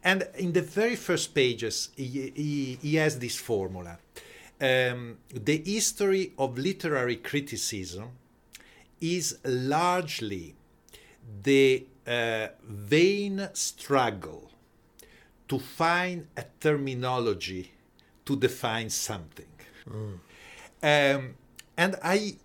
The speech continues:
Speaker 1: wonder whether the history of philosophy is not also largely a vain struggle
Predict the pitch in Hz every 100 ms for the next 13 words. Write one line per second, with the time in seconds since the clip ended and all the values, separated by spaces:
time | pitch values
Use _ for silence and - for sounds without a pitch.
0 | _ 147 160 208 214 170 139 160 175 151
1 | 131 123 170 - - 180 139 123 - -
2 | 127 139 202 156 135 - 104 98 - 147
3 | 139 113 127 147 160 156 - - 151 147
4 | 139 - 131 117 - - - - _ -
5 | 104 110 131 151 160 - 113 104 95 -
6 | _ - - 123 104 143 151 156 151 -
7 | - - 135 135 117 107 85